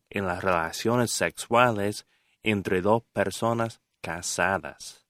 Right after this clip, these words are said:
Al contrario, tales relaciones dan gloria a Dios. El Cantar de los Cantares se presenta como distintas escenas de una obra de amor.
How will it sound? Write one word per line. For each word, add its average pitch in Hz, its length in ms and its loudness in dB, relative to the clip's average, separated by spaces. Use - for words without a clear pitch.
Al 101 140 -6
contrario, 151 800 0
tales 117 560 0
relaciones 101 1120 -2
dan 120 380 2
gloria 127 500 6
a 92 60 -2
Dios. 107 640 -4
El 117 120 -2
Cantar 107 640 4
de 101 60 0
los 92 140 -4
Cantares 95 680 0
se - 160 0
presenta 113 880 0
como 113 640 2
distintas 123 720 -2
escenas 107 800 0
de 107 100 0
una 110 200 0
obra 127 320 4
de 107 100 2
amor. 104 520 0